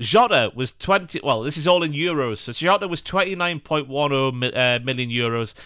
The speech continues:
Kieran Tierney, twenty-seven million euros. Uh, Calvin Bassey went to Ajax for twenty-three million euros. Obviously, he's only twenty-two as well. Uh, Moussa Dembele went from Celtic to Lyon for twenty-two million euros.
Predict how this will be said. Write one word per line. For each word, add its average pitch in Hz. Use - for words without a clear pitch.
Kieran 202
Tierney, 196
twenty-seven 175
million 160
euros. 160
Uh, 135
Calvin 180
Bassey 175
went 170
to 131
Ajax 156
for -
twenty-three 151
million 151
euros. 147
Obviously, 120
he's 117
only 113
twenty-two 123
as 110
well. 135
Uh, 123
Moussa 165
Dembele 175
went 156
from 131
Celtic 147
to 135
Lyon 156
for 135
twenty-two 131
million 160
euros. 165